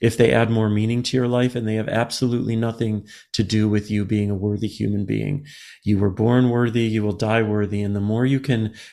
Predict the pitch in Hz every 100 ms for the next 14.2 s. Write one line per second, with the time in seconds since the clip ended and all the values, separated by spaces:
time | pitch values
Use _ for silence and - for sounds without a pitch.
0 | _ - 117 120 - 110 110 - 95 107
1 | 104 98 - 107 107 117 120 127 117 104
2 | 107 104 98 113 113 120 110 104 98 104
3 | 110 131 156 - - - - - - -
4 | _ - - 117 113 110 - - 127 113
5 | 117 127 120 113 110 104 104 - 127 127
6 | 117 101 92 107 113 101 107 107 107 -
7 | 110 107 110 110 107 120 110 131 151 143
8 | - 107 104 - 110 - 110 - 113 101
9 | 120 117 110 - - - - 117 - 131
10 | 123 123 110 107 107 110 107 104 101 98
11 | - 101 - 104 95 - - 101 - -
12 | - - - 120 123 107 104 139 110 117
13 | 113 110 104 98 - 98 95 - 101 101
14 | 98